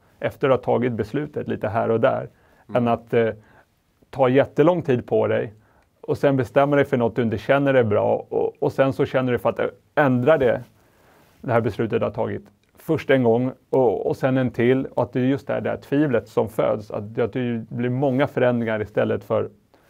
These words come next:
Speaker 1: kanske en eller
Speaker 2: Mm.
Speaker 1: två mindre längs vägen. Men det är bara att kolla, de mest framgångsrika företagsledarna, snabba beslut och de mindre bra, ja, tar oftast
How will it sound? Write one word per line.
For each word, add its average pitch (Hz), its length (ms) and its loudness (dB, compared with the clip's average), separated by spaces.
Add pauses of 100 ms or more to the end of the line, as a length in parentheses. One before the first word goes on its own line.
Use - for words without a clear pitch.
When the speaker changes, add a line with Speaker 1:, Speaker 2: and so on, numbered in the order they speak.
(140)
Speaker 1:
kanske 120 260 -4 (100)
en 120 360 -2 (100)
eller 113 160 -6
Speaker 2:
Mm. 101 120 -8
Speaker 1:
två 120 160 0
mindre 113 360 -6
längs 107 300 -8
vägen. 123 380 -4 (280)
Men 123 100 -6
det 127 40 0
är - 20 -2
bara 135 120 4
att - 80 -4
kolla, 127 380 -2 (100)
de - 120 -10
mest 110 140 -8
framgångsrika 113 540 -6
företagsledarna, 110 760 -6
snabba 135 380 -2
beslut 127 560 -4 (600)
och 127 100 -8
de 120 120 0
mindre 117 360 0
bra, 110 360 0 (100)
ja, 117 340 -2
tar - 240 -8
oftast - 540 -12